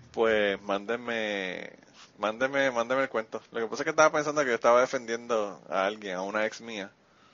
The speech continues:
<laughs> con una persona, y yo estaba pensando,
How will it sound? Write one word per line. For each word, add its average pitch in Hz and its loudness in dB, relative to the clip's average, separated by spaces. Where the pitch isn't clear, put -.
<laughs> - -8
con 165 6
una 147 10
persona, 170 8
y 131 0
yo 127 6
estaba 135 10
pensando, 143 0